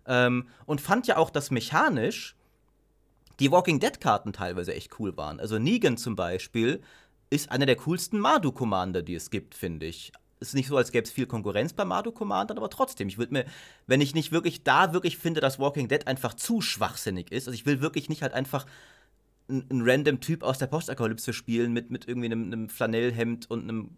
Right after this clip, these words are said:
'nem Baseballschläger, dann würde ich mir den mechanisch, hätte ich mir da ein Deck mit dem gebaut. Dieses Opfern, Treasure Tokens machen, diese Spielmechanik da. Ich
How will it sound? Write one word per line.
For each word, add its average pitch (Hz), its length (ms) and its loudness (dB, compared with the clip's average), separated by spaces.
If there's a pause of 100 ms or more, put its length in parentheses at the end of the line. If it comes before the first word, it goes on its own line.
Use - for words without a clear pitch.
(160)
'nem 110 200 -6 (160)
Baseballschläger, 104 800 -2 (840)
dann 117 240 4
würde 131 140 6
ich 165 100 0
mir 165 80 2
den 143 160 4
mechanisch, 131 460 0
hätte 190 120 0
ich 208 80 -2
mir 220 60 0
da 226 80 6
ein 233 80 4
Deck 277 160 4
mit - 120 0
dem 95 160 -2
gebaut. 85 420 -4
Dieses 107 300 -4
Opfern, 160 440 0
Treasure 156 320 0
Tokens 165 380 -2
machen, 160 300 0
diese 110 180 -4
Spielmechanik 160 760 -4
da. 151 220 6 (1160)
Ich 151 240 -4